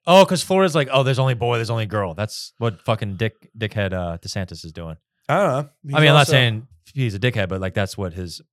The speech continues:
Speaker 1: political agenda
Speaker 2: That's his, like,
Speaker 1: is.
Speaker 2: stance on it. But the whole "don't say gay" bill, that got really convoluted. It, it literally doesn't say you can't say gay.
Speaker 1: What's Vinny's bit?
Speaker 2: They were, I don't, <laughs> I'm not saying his bit. It's very funny, but I'm not saying it.
Speaker 1: <laughs>
Speaker 2: The whole, the,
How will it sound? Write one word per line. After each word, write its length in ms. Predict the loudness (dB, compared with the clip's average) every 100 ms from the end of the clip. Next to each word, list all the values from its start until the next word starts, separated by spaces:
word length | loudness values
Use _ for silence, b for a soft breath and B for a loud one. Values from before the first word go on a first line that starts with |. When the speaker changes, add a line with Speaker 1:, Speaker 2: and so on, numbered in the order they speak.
| -8
Speaker 1:
political 380 | -4 -4 -6 -4
agenda 140 | -2
Speaker 2:
That's 100 | -2
his, 100 | -2
like, 120 | -2
Speaker 1:
is. 80 | -4
Speaker 2:
stance 380 | -4 -2 -4 -4
on 100 | -4
it. 60 | -2
But 100 | 0
the 80 | 2
whole 160 | 2
"don't 300 | 4 2 2
say 180 | -2 -6
gay" 240 | -4 -6 -4
bill, 180 | -4 -4
that 100 | -2
got 200 | -2 -4
really 380 | -8 -10 -8 -8
convoluted. 600 | -6 -6 -6 -6 -6 -6
It, 160 | -8 -10
it 220 | -8 -6
literally 240 | -2 -2 -2
doesn't 260 | -4 -6
say 160 | -6 -6
you 80 | -6
can't 220 | -10 -8
say 140 | -8
gay. 340 | -4 -2 -2 -4
Speaker 1:
What's 160 | -6 -6
Vinny's 200 | -6 -2
bit? 260 | -4 -2
Speaker 2:
They 120 | 0 0
were, 160 | 0 -2
I 100 | -2
don't, 220 | -2 -4
<laughs> 220 | -12 -4 -2
I'm 80 | 2 2
not 80 | 2
saying 260 | 2 -2
his 120 | -2 -6
bit. 260 | -2 -2 -4
It's 160 | -12 -4
very 200 | -2 -2
funny, 320 | -2 -2 -2
but 100 | -6
I'm 60 | -10
not 140 | -12
saying 280 | -10 -8 -6
it. 140 | -8 -12
Speaker 1:
<laughs> 460 | -12 -12 -16 -12 2
Speaker 2:
The 100 | 6
whole, 220 | 6 6
the, 240 | 4 2